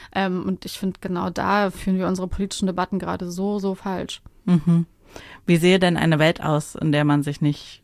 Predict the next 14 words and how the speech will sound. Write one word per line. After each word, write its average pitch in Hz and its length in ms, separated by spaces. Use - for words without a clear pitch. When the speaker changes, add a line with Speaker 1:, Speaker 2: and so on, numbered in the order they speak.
Speaker 2:
ständig 151 420
Sorgen 139 360
um 139 560
Speaker 1:
Mhm. 180 280
Speaker 2:
seine 143 300
Grundbedürfnisse 143 960
machen 151 320
müsste? 151 360
Speaker 1:
Toll 254 360
sehe 170 260
die 156 140
aus. 170 260
Speaker 2:
<laughs> 175 240
Speaker 1:
Ähm, 208 360